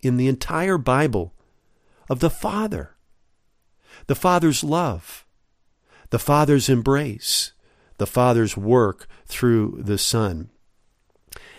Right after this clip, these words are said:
And as I mentioned earlier, if we miss this important context of the Father and the Father's love, the Bible just ends up being a bunch of pieces rather than an integrated whole in the heart of Father God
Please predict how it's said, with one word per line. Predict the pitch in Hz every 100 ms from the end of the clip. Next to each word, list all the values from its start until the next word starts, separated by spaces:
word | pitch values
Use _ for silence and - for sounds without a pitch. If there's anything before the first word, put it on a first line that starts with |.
| -
And | 120
as | 127
I | 131
mentioned | 123 143 - 120
earlier, | 139 170 113 98 92 - -
if | 123 -
we | 127
miss | 117 151 208 -
this | 127 -
important | 107 - 113 113 101
context | - 101 92 98 90 - -
of | 95
the | 92
Father | - 95 90 87 87 - - - -
and | 110
the |
Father's | 107 101 98 101 95
love, | 104 101 92 85 - - -
the | 120
Bible | - 180 208 226
just | - 165 - -
ends | 143 135 139
up | 127 -
being | 135 131
a | 110
bunch | 98 147 -
of | 113 - -
pieces | - 226 240 233 - 90 87 95 - - - _ _ _ _ _ _ _ _ _ _
rather | - 139 147 147
than | 131 120
an | 117
integrated | - 185 202 185 165 147 135
whole | 123 - 143 135 110 87 - _ _ _ _ _ _ _ _ _ _ _
in | - 104
the |
heart | 90 117 156
of | 175 160
Father | - - 127 156
God | 127 110 87 80